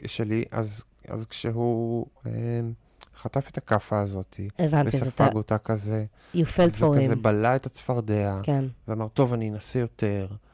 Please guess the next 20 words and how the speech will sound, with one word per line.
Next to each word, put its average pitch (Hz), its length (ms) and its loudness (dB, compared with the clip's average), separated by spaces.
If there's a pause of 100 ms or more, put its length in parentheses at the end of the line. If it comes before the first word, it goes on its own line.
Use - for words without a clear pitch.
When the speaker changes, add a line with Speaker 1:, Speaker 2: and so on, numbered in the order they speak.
(520)
Speaker 1:
וגם 127 220 2
הוא, 143 200 2 (100)
הניסיונות 135 440 0
שלו 151 180 2
לא 165 120 8
היו 147 120 6
טובים, 113 420 -2
כי 104 240 -8
כל 117 220 -2
החיבוקים, 120 640 -4
אה, 110 180 -4 (120)
אני 117 240 -4
מסכים - 260 -4
עם 139 60 4
Speaker 2:
אז 160 120 6
אני 160 120 6
Speaker 1:
כל 156 60 6
Speaker 2:
רוצה 170 180 4
Speaker 1:
הביקורת 196 200 8
Speaker 2:
לעבור, 160 220 4